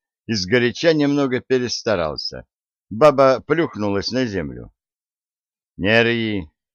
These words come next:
Сейчас из дома Глеба сестру его увели. Раду, ты не могла ничего не видеть».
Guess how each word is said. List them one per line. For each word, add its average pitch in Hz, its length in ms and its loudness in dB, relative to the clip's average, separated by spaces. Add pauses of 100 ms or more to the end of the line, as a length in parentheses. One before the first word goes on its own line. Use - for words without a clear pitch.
Сейчас 101 520 -2
из 98 160 -6
дома 107 300 0
Глеба 104 400 0
сестру 107 480 -6
его 82 300 -2
увели. 85 500 -4 (240)
Раду, 90 580 0
ты 104 140 -2
не 110 80 0
могла 113 340 2
ничего 104 300 -2
не 104 100 -4
видеть». 101 460 -10